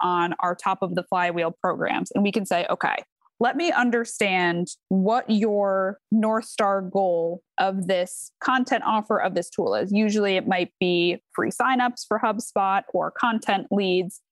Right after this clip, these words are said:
And we can approach it from an experimental process. And I would say that for every case, is say, "We have an idea. This is the data to back up that idea to allow us to at least run this as an experiment.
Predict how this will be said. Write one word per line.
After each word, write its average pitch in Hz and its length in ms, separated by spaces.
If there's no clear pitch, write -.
And 208 200
we 214 400
can 233 340
approach 262 420
it 285 120
from 254 100
an 214 80
experimental 185 580
process. - 520
And 202 120
I 208 80
would 262 200
say 247 160
that 233 240
for - 120
every 165 300
case, - 380
is 202 140
say, 175 300
"We 214 120
have 233 220
an 254 80
idea. 185 640
This 202 320
is 269 120
the 269 100
data 196 360
to 202 140
back 180 320
up 175 160
that 175 160
idea 175 380
to - 140
allow 185 440
us 220 180
to 214 120
at - 120
least 196 220
run 185 280
this 180 140
as 165 200
an 165 40
experiment. 156 680